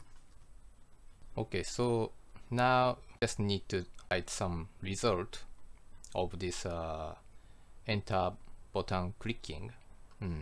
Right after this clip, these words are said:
so yeah, if you type something here and click this enter button, then what's gonna happen? So you can write the result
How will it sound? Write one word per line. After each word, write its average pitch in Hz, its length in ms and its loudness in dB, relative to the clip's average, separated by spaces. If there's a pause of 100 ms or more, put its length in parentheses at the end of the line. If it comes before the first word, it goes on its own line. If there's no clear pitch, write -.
(120)
so 90 600 0 (160)
yeah, 92 220 2 (140)
if 101 180 -4
you 104 120 2
type 95 300 0
something 101 380 0
here 131 360 0 (380)
and 92 320 0
click - 320 -6 (420)
this - 220 -6
enter 98 300 0
button, 151 480 0 (200)
then 101 80 -4
what's 90 180 -2
gonna 98 180 2
happen? 151 520 0 (680)
So - 200 -6
you 95 240 -2
can 82 340 -4 (220)
write 85 200 0
the - 200 -6
result 90 580 -2